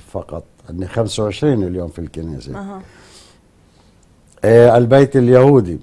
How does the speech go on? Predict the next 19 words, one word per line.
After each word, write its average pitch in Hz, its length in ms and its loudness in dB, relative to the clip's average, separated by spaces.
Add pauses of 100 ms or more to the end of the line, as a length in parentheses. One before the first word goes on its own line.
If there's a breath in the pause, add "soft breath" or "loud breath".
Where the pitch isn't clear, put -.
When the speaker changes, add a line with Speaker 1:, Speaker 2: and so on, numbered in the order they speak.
(160)
Speaker 1:
سيحصل 92 500 -8
على 107 300 -4
اثناشر 117 560 -4
مقعد. 85 420 -8 (720 soft breath)
كولانو، 120 720 2 (380)
آه، 78 240 -8
ح-، 95 360 -4
حزب، 107 340 -4
Speaker 2:
مهم. 92 140 -10
Speaker 1:
آه، 98 1300 -2
كحلون 113 540 0 (540 soft breath)
سيحصل 110 480 -4
على 113 260 0
ستة 120 420 -6
مقاعد، 98 520 -2
هو 95 160 -4
الآن 98 300 -4
عشر 101 400 -2
مقاعد. 73 460 -12